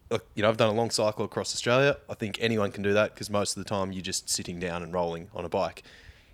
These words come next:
It takes a bit of mental power, but, like, how the f-, how do you even think, "Oh, I can swim twenty Ks?" 'Cause I know I can't do it. I can surf.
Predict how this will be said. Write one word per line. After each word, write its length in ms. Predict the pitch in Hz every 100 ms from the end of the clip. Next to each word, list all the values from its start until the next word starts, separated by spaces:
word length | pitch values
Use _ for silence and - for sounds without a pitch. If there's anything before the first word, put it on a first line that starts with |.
| _ _ _ _
It 80 | -
takes 280 | - 104 -
a 40 | 95
bit 100 | 98
of 60 |
mental 320 | 95 107 104 101
power, 280 | 104 90
but, 140 | 90 95
like, 160 | 113 -
how 200 | 147 160
the 80 |
f-, 460 | 165 - - _ -
how 160 | 147 160
do 80 |
you 80 | 151
even 140 | 139 120
think, 260 | 123 110
"Oh, 80 | 98
I 80 | 95
can 160 | - 101
swim 300 | - 101 90
twenty 240 | 98 90
Ks?" 340 | 92 87 - -
'Cause 160 | 107
I 120 | 123
know 400 | 131 113 110 101 - _ _
I 80 | 104
can't 260 | - 101 87
do 100 | 90
it. 40 |
I 20 |
can 80 | -
surf. 440 | - 120 139 -